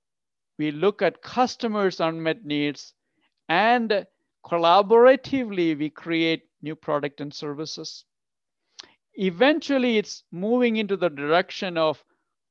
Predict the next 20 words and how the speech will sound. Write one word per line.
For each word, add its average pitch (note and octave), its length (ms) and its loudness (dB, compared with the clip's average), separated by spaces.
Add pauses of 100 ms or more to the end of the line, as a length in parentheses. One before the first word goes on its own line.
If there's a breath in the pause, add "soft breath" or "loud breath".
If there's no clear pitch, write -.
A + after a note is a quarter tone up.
product F3+ 400 2
and G#3+ 160 -4
services F#3+ 800 -4 (360)
created E3+ 920 0 (800)
by D#3 380 4
the A#3 120 4
customer, F3 640 0
for G#3 380 0
the G#3+ 120 2
customer, D#3 760 -4 (640)
where D#3 220 2
the C#3+ 140 -4
customer F3 640 -4
is D#3 340 -4
at D3 200 -6
the D3 100 -6
center E3 640 -6
and D3 180 -8
the C#3 100 -4
forefront D#3 680 -6